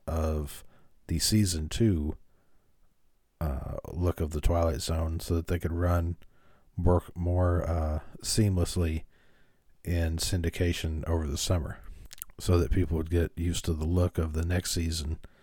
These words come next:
before the next season came out. And lastly, in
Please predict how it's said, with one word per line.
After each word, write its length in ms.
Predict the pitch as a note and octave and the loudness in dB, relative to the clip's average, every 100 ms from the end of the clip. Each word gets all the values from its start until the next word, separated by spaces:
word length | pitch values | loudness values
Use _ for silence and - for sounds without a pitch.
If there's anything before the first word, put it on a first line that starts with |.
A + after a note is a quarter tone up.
| - - - - _ _ - G#2 | -20 -20 -20 -20 _ _ -12 -6
before 300 | F2 F#2+ E2+ | 0 2 4
the 120 | D#2 | 2
next 240 | E2 - | 0 0
season 300 | F#2 D#2+ D2 | -2 -2 -4
came 300 | D#2 E2 D#2+ | -2 -2 0
out. 240 | D#2+ C#2 - - - - - - - | -2 -2 -8 -16 -18 -20 -20 -20 -4
And 380 | E2+ E2 D#2+ D#2 | 0 2 2 2
lastly, 680 | F2 A2+ G#2+ - E2 G#2 - - - | 4 6 6 4 2 2 0 -8 -8
in 500 | D2+ D#2 D#2+ D#2+ D#2+ | -4 -2 -2 -4 -6